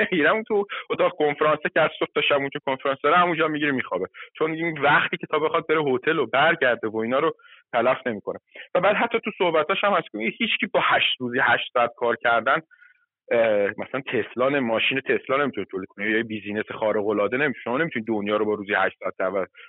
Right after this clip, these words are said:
کار کردن عوض کنید. برای همین می‌بینی که این چطوری توی فرهنگ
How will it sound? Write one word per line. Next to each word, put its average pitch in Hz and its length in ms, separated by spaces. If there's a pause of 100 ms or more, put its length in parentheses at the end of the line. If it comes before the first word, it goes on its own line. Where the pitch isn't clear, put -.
کار 110 320
کردن 107 320
عوض 87 280
کنید. 98 160 (300)
برای 143 160
همین 196 140
می‌بینی 202 260
که 165 80
این 196 160
چطوری 175 400
توی 151 320 (440)
فرهنگ 135 520